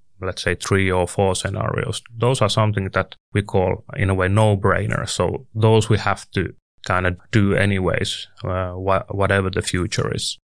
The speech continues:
And then we will include that kind of investments in our ten-year network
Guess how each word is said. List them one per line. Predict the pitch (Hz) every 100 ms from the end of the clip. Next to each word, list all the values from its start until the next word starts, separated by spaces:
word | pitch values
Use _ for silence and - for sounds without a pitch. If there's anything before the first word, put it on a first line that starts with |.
| -
And | 92 92
then | 107 117 117
we | 113 104
will | 98 104 101
include | 110 117 104 101 92 -
that | - 104 -
kind | 101
of | 98
investments | 98 95 101 98 - - 98 95 101 -
in | 95 92
our | 92 90 90 -
ten-year | 101 101 95 92
network | 92 92 - - -